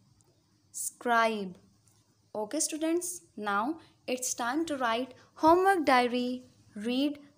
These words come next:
page number twenty-three with translation five times.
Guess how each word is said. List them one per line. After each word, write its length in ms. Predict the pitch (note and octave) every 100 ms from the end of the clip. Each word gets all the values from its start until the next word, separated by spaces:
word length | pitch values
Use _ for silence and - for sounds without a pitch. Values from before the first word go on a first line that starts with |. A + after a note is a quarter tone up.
| -
page 280 | D#4 F#4+ F4+
number 240 | E4 D4+
twenty-three 760 | D4+ B3+ A#3 A3+ A3 A3+ A#3+ D4+ - -
with 280 | G#3+ A3+ B3+
translation 840 | - B3 A#3 A3 G#3 G#3+ A3 C4 - _
five 380 | - G3 F#3+ -
times. 440 | G#3 A3 C#4 D4+